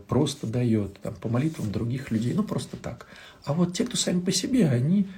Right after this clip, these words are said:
кровью и потом это зарабатывают. Но если тебе подарили даже просто так от Бога что-то, то тебе всё равно надо оплачивать коммунальные услуги. И под вот этой фразой «коммунальные услуги» я подразумеваю всё.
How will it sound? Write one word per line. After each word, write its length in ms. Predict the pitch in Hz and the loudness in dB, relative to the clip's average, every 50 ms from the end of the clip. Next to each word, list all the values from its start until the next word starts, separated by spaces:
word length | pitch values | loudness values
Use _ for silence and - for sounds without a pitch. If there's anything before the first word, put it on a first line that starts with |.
| - - - | -18 -20 -20
кровью 360 | - - - 247 151 127 117 | -6 -2 0 2 4 4 4
и 20 | |
потом 360 | 113 - - - - - 120 120 | 2 2 -2 -4 -2 -2 -2 -2
это 140 | 120 - | -2 -2
зарабатывают. 800 | 127 120 120 117 120 123 123 117 110 - - 95 104 92 - - | -4 -4 -4 -4 -4 -4 -4 -6 -6 -6 -6 -6 -6 -8 -2 2
Но 500 | 143 160 170 185 185 156 104 90 90 - - _ _ _ _ - - - - - - - - - _ - | 4 6 6 8 8 6 4 2 0 -6 -14 _ _ _ _ -20 -20 -20 -20 -20 -20 -20 -20 -18 _ -6
если 500 | 110 104 113 151 156 147 - - 113 113 | -2 0 0 2 0 0 0 -2 -2 -2
тебе 360 | - - 123 110 120 131 131 | -2 -2 0 0 2 0 0
подарили 760 | - - 110 101 107 110 113 123 131 131 113 98 95 95 - - - - - _ _ | 0 -2 -2 -2 0 0 2 2 2 2 2 2 0 -2 -6 -10 -20 -20 -20 _ _
даже 320 | - 110 120 120 110 104 98 | -4 -2 -2 0 0 -2 -2
просто 400 | 92 - 113 113 - - - - | -2 -2 -2 -2 -2 -4 -8 -4
так 320 | - - - 233 - - - | 0 0 0 0 -2 -4 -6
от 160 | - 104 104 101 | -4 -4 -2 0
Бога 440 | 110 127 117 101 92 - 113 113 - - _ | 4 4 4 4 2 0 -6 -10 -10 -14 _
что-то, 540 | - - - - - 113 95 87 - - 123 - - - - - - - - - _ _ | -10 -10 -8 -6 -6 -6 -6 -6 -10 -16 -18 -18 -20 -20 -20 -20 -20 -20 -20 -20 _ _
то 100 | - - | -10 -8
тебе 240 | - - 156 117 107 | -6 -6 -4 -4 -4
всё 200 | 90 - - 101 | -6 -6 -4 -2
равно 580 | 98 98 95 104 104 101 98 110 170 196 - - - - _ _ _ _ | -2 -2 -2 -2 -2 -2 -2 -2 -2 -2 -4 -8 -14 -20 _ _ _ _
надо 320 | 170 120 110 101 107 107 | -4 -4 -2 -2 -4 -6
оплачивать 720 | 107 104 - 104 101 98 95 95 - - 135 165 175 175 - - - _ _ - | -8 -6 -4 -4 -2 -2 -2 -4 -4 -2 -2 -2 -4 -4 -8 -14 -20 _ _ -8
коммунальные 840 | - 120 104 101 98 95 95 92 95 101 110 107 107 107 107 107 113 - - | -4 -2 0 0 0 0 2 2 0 0 0 0 -2 -2 -2 -4 -6 -8 -8
услуги. 560 | 113 95 - - - 113 107 101 123 147 - - - _ _ _ _ _ _ _ - - - - - - - _ _ | -8 -6 -6 -6 -4 -4 -4 -4 -6 -8 -10 -14 -16 _ _ _ _ _ _ _ -20 -20 -20 -20 -20 -20 -20 _ _
И 80 | 156 | -4
под 300 | 147 165 160 147 - - 160 | 0 0 0 -2 -2 -2 -4
вот 120 | 160 - | -2 -2
этой 160 | 160 - - | -2 -2 -4
фразой 440 | 123 - - 180 180 170 143 139 127 | -4 -4 -4 -2 -2 0 0 0 -2
«коммунальные 580 | 127 - 147 139 139 151 170 165 156 147 151 151 | -2 -2 -2 -2 0 0 0 0 -2 -2 -2 -4
услуги» 320 | - - - 277 185 147 | -4 -2 0 0 2 4
я 100 | 143 156 | 2 2
подразумеваю 680 | - - 120 127 117 113 120 120 131 131 139 139 123 113 | 2 0 0 2 2 2 2 2 2 2 2 0 0 0
всё. 340 | - - - - 107 90 | -2 -4 -4 -4 -4 -6